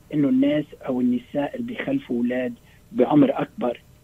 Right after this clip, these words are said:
شوفي هيدو-، هي يعني بس لسبب الذكر، ما عندك كمان انه معرضين اكثر انه المراه ما تكون عايشه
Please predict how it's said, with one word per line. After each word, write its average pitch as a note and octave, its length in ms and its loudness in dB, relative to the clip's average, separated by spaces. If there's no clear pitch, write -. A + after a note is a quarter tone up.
شوفي A#3+ 340 2
هيدو-، C#3+ 280 -4
هي D3 140 -2
يعني - 240 -8
بس D#3 180 -8
لسبب B2 440 -8
الذكر، B2 460 -8
ما C#3 140 -4
عندك F3 320 2
كمان D3+ 500 -4
انه C3+ 260 -6
معرضين D#3 720 -4
اكثر C3+ 420 -8
انه D3 160 -4
المراه D3+ 640 0
ما E3 140 -2
تكون F#3+ 420 -6
عايشه D#3+ 720 -6